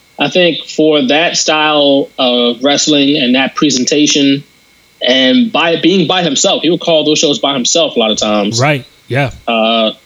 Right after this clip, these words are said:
Speaker 1: he, he was, he was a guy. He was perfect for it. So yeah, Joey Styles, at least for E C W, I don't know if he gets his credit for being the voice of E C W as much as,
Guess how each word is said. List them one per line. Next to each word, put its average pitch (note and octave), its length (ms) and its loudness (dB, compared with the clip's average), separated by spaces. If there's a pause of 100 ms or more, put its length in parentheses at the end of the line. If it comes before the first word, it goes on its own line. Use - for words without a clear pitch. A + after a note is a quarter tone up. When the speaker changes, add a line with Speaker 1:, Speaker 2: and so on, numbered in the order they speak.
(480)
Speaker 1:
he, G#2 200 -8
he A2+ 220 0
was, C#3+ 280 2
he D3 100 0
was E3+ 140 2
a E3 40 2
guy. F3+ 280 0
He B2 60 2
was C#3+ 100 0
perfect F3 340 -2
for G2 220 0
it. E2 120 -12 (460)
So A2 400 0
yeah, D3+ 300 0
Joey D3+ 240 0
Styles, E3+ 560 0 (600)
at C#3+ 80 0
least F#3+ 280 2
for E3+ 500 4
E F3+ 120 0
C D3+ 100 0
W, D#3+ 300 2
I D3 60 0
don't F#3 100 2
know E3 80 2
if D3+ 80 0
he D#3 60 2
gets D3+ 140 0
his C#3+ 140 -2
credit D#3 300 0
for C#3 160 0
being C#3+ 260 0
the B2+ 60 0
voice C#3+ 300 0
of B2+ 60 0
E B2+ 80 2
C - 120 -6
W A#2+ 260 0
as - 80 -2
much - 220 0
as, A3 400 0